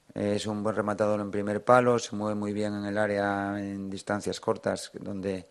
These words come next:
eh, tiene una gran capacidad de, de aceleración y de encontrar el espacio libre. Tiene buen disparo desde, eh, larga distancia. Es un futbolista, además, que se mueve muy bien sobre última línea,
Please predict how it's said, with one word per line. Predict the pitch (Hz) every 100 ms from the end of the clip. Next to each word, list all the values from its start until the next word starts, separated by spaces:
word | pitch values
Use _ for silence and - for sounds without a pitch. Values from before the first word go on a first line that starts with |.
| - - - - _ -
eh, | 107 104 101 98 98 98 98 95 95 92
tiene | - 107 104 101 101
una | 98 101
gran | 101 101
capacidad | 101 95 - 107
de, | 98 95 - -
de | 98
aceleración | 98 - 92 92 95 - 110 107 98
y | 98
de | 92
encontrar | 95 95 92 101
el | 95
espacio | - 98 -
libre. | 98 117 117 120 - - - - - - - _
Tiene | - 107 107
buen | 101 107 104 104
disparo | 101 - 107 101 98
desde, | 98 85 87 95 98 95 95 92 92 92 95 92 92 92
eh, | 90 87 - -
larga | 107 104 101
distancia. | 98 - 120 - 120 120 117 - - - -
Es | - - 117
un | 104
futbolista, | 101 95 98 101 90
además, | 92 104 101
que | 95
se | 92
mueve | 92 95 92 90
muy | 101 101
bien | 98
sobre | 92 92 95
última | 95 95 90
línea, | 101 107 107